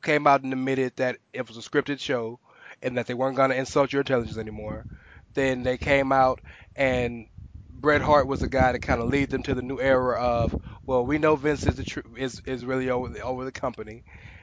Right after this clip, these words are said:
and, you know, and then they started, uh, the, the one thing, uh, the one angle I remember that really, uh, showed me as a kid at that time that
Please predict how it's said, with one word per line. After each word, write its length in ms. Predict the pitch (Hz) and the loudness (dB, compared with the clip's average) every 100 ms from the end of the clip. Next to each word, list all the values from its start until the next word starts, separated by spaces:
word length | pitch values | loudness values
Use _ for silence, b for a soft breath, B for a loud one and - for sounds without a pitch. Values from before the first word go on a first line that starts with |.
| B | B
and, 340 | - 131 123 127 | -4 -2 -2 -4
you 80 | |
know, 240 | 131 123 120 | -2 0 0
and 120 | 117 | -2
then 120 | 123 | -2
they 100 | 123 | -2
started, 460 | 123 143 135 131 117 b b b b b | -2 2 2 0 -6 b b b b b
uh, 360 | 127 131 123 120 - 127 | 4 4 4 0 -6 -6
the, 80 | 143 147 | -6 -4
the 100 | 143 | -4
one 220 | 147 180 202 | 4 6 6
thing, 420 | 175 165 151 131 - | 4 4 4 -4 -6
uh, 120 | 135 | -4
the 60 | 147 | 2
one 140 | 170 | 4
angle 340 | 143 151 135 127 | 6 4 6 4
I 60 | 123 | 4
remember 380 | 123 135 131 | 2 0 0
that 140 | 123 117 | -2 -2
really, 640 | 110 147 156 147 131 135 - _ _ _ _ _ - | 0 4 4 2 0 -6 -16 _ _ _ _ _ 2
uh, 240 | 139 127 | 6 6
showed 360 | 113 160 143 127 | 4 0 0 0
me 240 | 135 160 | 2 6
as 140 | 139 123 | 4 4
a 20 | |
kid 300 | - - 165 | -6 0 2
at 100 | 131 | 2
that 120 | 127 - | 0 -2
time 420 | 123 117 107 113 b b b _ | 0 0 -4 -12 b b b _
that 340 | 135 127 117 | 6 6 4